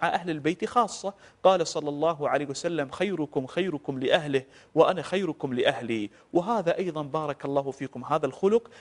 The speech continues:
ينبغي أن نتبعه حتى مع الخدم في البيوت.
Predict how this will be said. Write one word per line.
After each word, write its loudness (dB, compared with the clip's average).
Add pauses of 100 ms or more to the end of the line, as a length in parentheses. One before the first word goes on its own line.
(120)
ينبغي 0
أن -6
نتبعه -2
حتى -2
مع -4
الخدم -2
في -12
البيوت. -4